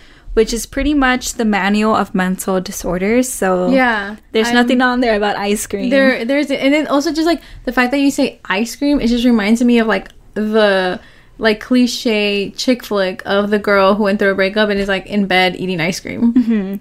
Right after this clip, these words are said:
Speaker 2: Like, uh, no. I don't
Speaker 1: Yeah,
Speaker 2: know. Like, it's
Speaker 1: yeah.
Speaker 2: just, it's not a valid thing to say even.
Speaker 1: Yeah.
Speaker 2: Like, what?
Speaker 1: And it's also really hot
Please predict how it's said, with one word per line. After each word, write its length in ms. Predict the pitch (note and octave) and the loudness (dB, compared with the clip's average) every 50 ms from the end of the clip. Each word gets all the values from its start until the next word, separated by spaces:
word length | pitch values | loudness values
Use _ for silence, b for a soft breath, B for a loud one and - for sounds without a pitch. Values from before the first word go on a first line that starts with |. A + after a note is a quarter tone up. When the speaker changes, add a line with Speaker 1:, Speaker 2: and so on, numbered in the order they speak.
| - _ - | -12 _ -2
Speaker 2:
Like, 580 | A3+ A#3+ A3+ A3 A3 G#3+ G3+ G3 - - - _ _ - - - - - - | 0 2 2 2 0 -2 -4 -8 -12 -16 -20 _ _ -20 -20 -20 -20 -16 -12
uh, 300 | - - - - - - - - - - - - - - _ _ _ | -10 -10 -10 -10 -10 -12 -14 -14 -16 -18 -18 -20 -20 -20 _ _ _
no. 340 | - A#3+ A3+ G3+ C#3+ G#3 A3+ G#3+ G#3+ A#3+ | -4 -2 -2 -2 -4 -6 -8 -8 -4 0
I 120 | A#3 C#4 | 2 4
don't 160 | - C#4+ C#4 | 4 4 4
Speaker 1:
Yeah, 60 | C4 A#3+ A3 | 4 2 2
Speaker 2:
know. 60 | G#3+ | 0
Like, 120 | A#3+ B3 | 0 0
it's 160 | B3 C4 - | 0 0 0
Speaker 1:
yeah. 40 | C4 | 0
Speaker 2:
just, 140 | C#4 B3+ - | -2 -2 -2
it's 180 | G3 A#3 - - | -4 -6 -4 -2
not 360 | B3 A#3+ A#3 A3 A3+ A#3 - | -2 0 0 0 0 0 0
a 120 | - C4+ B3+ | 0 0 0
valid 720 | A3+ A3+ G#3+ A#3 A3 A3 A#3+ A#3+ A3 A3 G#3+ G#3 G#3 - _ _ _ _ _ _ | 0 -2 -2 0 0 2 0 0 0 -2 -4 -4 -6 -12 _ _ _ _ _ _
thing 340 | - - C4 D4+ D#4+ F4+ D#4+ | -6 0 2 4 4 4 2
to 140 | C#4 C#4+ B3+ | 0 -2 -6
say 340 | A3+ - - G#3 A3 D#4 F4+ | -6 -8 -8 -8 -6 -4 -4
even. 280 | A#3+ G#3 G3+ G3+ G#3 | -4 -4 -2 -2 0
Speaker 1:
Yeah. 180 | A3 G3 F#3 E3+ | 0 0 0 0
Speaker 2:
Like, 160 | F#3+ G3+ G3+ | -2 -2 0
what? 380 | A3 A#3+ D4 F4+ G#4 G4+ - - - - - | 0 0 0 0 -2 -4 -8 -12 -20 -10 -4
Speaker 1:
And 120 | C#4 A#3+ | 0 2
it's 140 | B3 B3 B3 - | 2 2 2 0
also 380 | A#3 A#3 A#3 - C4+ B3+ B3 A3+ | -2 -2 0 2 2 2 4 4
really 280 | G3 G#3+ G#3+ G#3 A3 | 4 2 2 2 0
hot 340 | A#3 - - F3+ G3 - - | -2 -2 -2 -2 -2 -4 -6